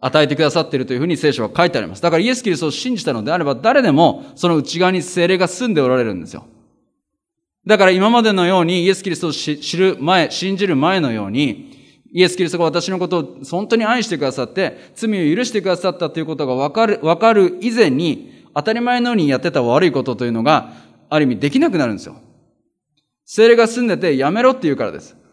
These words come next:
そんなの神が喜ばないでしょうって、そういう経験ありませんか？私はほぼ毎日ありますよ。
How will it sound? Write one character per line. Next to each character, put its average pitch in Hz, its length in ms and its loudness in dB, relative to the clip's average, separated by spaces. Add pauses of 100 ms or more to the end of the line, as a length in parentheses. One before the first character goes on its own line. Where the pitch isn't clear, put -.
(140)
そ 233 200 -2
ん 254 40 2
な 262 80 4
の 202 100 2
神 254 280 2
が 175 400 2 (480)
喜 156 80 0 (200)
ば 320 140 4
な 285 100 4
い 214 60 0
で 160 80 0
し - 80 -4
ょ 117 80 -4
う - 40 -10
っ - 20 -18
て、 - 160 -18
そ - 180 -2
う 220 40 2
い 233 40 -2
う - 40 -4
経 220 120 4
験 214 220 0
あ 165 40 -2
り 190 60 -4
ま 220 100 -4
せ 226 140 -4
ん 180 60 -6
か？ - 240 -10
私 139 320 -8
は 156 160 -2 (420)
ほ - 140 -4
ぼ 277 100 4
毎 175 220 4
日 139 160 -2
あ 113 40 -2
り 104 60 -6
ま 101 100 -8
す - 60 -18
よ。 - 160 -20